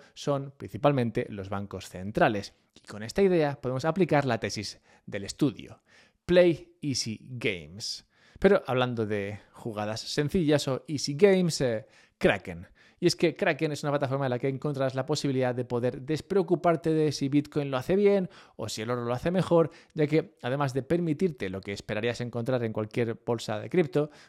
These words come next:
como comprar y vender Bitcoin o comprar y vender oro tokenizado, también ofrece lo que se llaman bundles, donde puedes obtener exposición a dos o más activos.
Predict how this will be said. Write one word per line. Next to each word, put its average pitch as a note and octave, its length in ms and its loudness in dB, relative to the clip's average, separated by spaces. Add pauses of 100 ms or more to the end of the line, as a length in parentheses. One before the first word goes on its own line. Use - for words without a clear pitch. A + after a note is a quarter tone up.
como G2+ 200 -8
comprar G2+ 320 -2
y G#2 80 -4
vender G2 260 -4
Bitcoin D3+ 500 4
o G#2 120 -10
comprar G2 280 -8
y G2 40 -6
vender G2 380 -6
oro A2 220 -4
tokenizado, C#3+ 600 0 (320)
también G3+ 340 2
ofrece F3 420 0
lo D#3 140 -4
que E3 160 -4
se D3 160 -4
llaman C#3+ 440 -4
bundles, B2 720 -2
donde D#3+ 200 -2
puedes D3 280 2
obtener C#3 380 -4
exposición C#3+ 600 -4
a A#2+ 100 -2
dos C3 300 0
o C3+ 80 -6
más C3+ 220 -4 (100)
activos. - 480 -10